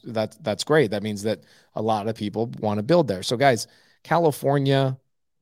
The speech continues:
not a lot of people are trying to buy rentals there. Okay. So, um, if you guys are in California and you're saying, "Man, this sucks. Why isn't Zach buying land in, in California?" Well, guys, you know, you can find land in these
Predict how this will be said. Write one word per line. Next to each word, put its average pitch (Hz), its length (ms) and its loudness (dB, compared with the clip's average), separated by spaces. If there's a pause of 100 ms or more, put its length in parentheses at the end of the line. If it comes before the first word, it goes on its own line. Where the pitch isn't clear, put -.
not 147 420 2
a 139 40 0
lot 139 220 2
of 131 60 0
people 120 260 -2
are 117 80 0
trying 120 200 -2
to 113 40 -4
buy 104 320 -2
rentals 104 420 -6
there. 92 280 -10 (100)
Okay. 107 220 -4
So, 110 400 -2 (640)
um, 113 300 0
if 117 120 -4
you 135 100 0
guys 143 180 6
are 143 60 2
in 139 60 -2
California 123 640 0
and 113 140 -6
you're 110 80 -4
saying, 117 240 -4
"Man, 170 220 2
this 175 160 2
sucks. - 580 0 (600)
Why 165 260 2
isn't 170 220 0
Zach 160 280 2
buying 156 460 0
land 147 380 -2
in, 127 260 -4
in 127 160 -6
California?" 120 540 -2
Well, 127 120 -8
guys, 160 300 0
you 175 60 0
know, 196 120 2
you 269 140 0
can 160 160 0
find 143 480 -2
land 131 520 -4
in 110 360 -6 (720)
these 123 280 -4